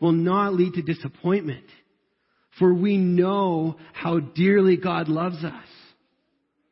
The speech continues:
because he has given us the Holy Spirit to fill our hearts with his love." This hope will not di-, disappoint. Or as Marshall Siegel writes, "This hope is as alive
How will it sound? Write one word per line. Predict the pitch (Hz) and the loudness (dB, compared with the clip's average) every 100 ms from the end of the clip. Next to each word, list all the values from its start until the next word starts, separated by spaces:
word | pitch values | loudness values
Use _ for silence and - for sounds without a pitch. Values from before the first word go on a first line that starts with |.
| _ _ | _ _
because | 156 185 175 - | -6 -4 -4 -2
he | 208 | 0
has | 185 | 0
given | - 170 170 | 0 -2 -2
us | 170 | -4
the | 156 | -8
Holy | 156 156 | -6 -4
Spirit | 151 - - 160 127 110 _ - | -6 -10 -8 -6 -6 -10 _ -12
to | - - | -12 -8
fill | 143 | -6
our | 139 | -6
hearts | 135 147 135 110 - - _ _ _ _ - | -8 -10 -10 -12 -20 -20 _ _ _ _ -20
with | 117 - | -18 -14
his | 123 | -12
love." | 113 117 117 - _ _ _ _ - | -10 -10 -12 -18 _ _ _ _ -12
This | 170 - | -12 -10
hope | - 170 151 | -10 -10 -8
will | 156 | -4
not | 147 156 | -4 -4
di-, | 147 - - | -10 -12 -12
disappoint. | 143 143 - 170 139 - - | -12 -12 -8 -6 -6 -10 -10
Or | 143 | -4
as | 147 139 - | -2 -2 -6
Marshall | 143 160 - 147 - | -6 -6 -6 -8 -6
Siegel | 160 151 | -4 -2
writes, | 143 139 - - - | -2 -4 -8 -20 -8
"This | 156 160 - | -8 -8 -6
hope | 180 175 - - | -4 -4 -6 -8
is | - 151 | -4 -2
as | 147 | 0
alive | 147 139 139 151 160 151 131 | 0 0 0 0 -2 -2 -6